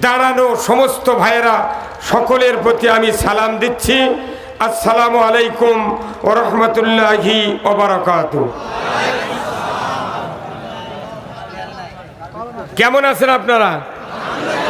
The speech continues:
আলহামদুলিল্লাহ। আমি সম্মানিত এই পুলিশ ফাঁড়ির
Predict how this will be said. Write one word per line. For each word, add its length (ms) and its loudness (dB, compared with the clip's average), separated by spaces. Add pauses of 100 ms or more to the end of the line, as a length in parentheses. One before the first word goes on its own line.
(1200)
আলহামদুলিল্লাহ। 760 -2 (3750)
আমি 500 0 (640)
সম্মানিত 560 2 (920)
এই 160 0
পুলিশ 440 0
ফাঁড়ির 380 2